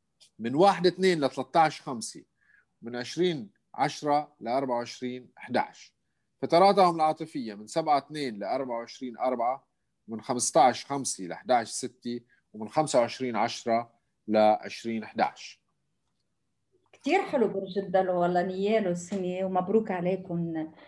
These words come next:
Speaker 2: جميعًا، وب-، واللي بعرفه كمان من خلال الأستاذ مجد وغيره من الأساتذة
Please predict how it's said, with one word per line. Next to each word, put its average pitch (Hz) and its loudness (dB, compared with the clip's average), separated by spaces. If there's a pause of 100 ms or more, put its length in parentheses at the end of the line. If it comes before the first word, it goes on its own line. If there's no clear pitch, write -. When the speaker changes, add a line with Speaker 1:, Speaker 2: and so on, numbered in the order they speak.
(340)
Speaker 2:
جميعًا، 196 -2
وب-، 220 0
واللي 208 2
بعرفه 233 0
كمان 202 -2
من 175 -2
خلال 196 -4
الأستاذ 175 -6
مجد 175 -4
وغيره 165 -4
من 170 0
الأساتذة 170 -6